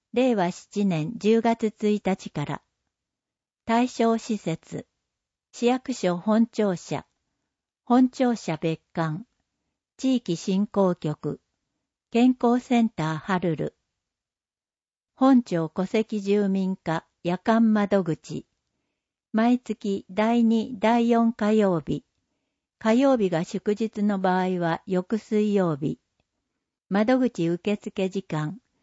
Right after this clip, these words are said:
午後四時半から七時。開始時期、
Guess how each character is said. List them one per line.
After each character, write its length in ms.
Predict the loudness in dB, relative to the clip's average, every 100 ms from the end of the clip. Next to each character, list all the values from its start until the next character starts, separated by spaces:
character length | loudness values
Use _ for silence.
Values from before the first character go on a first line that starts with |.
| _ _ _ -8
午 160 | -4 0
後 160 | 0
四 160 | 0 0
時 140 | -2
半 260 | -2 0 -2
か 140 | -4
ら 160 | -8 -8
七 380 | -12 -16 -12 -10
時。 260 | -10 -12 _ _ _ _ _ _ _ _ _ _
開 240 | -2 -2
始 200 | -4 -8
時 160 | -4 -6
期、 280 | -4 -10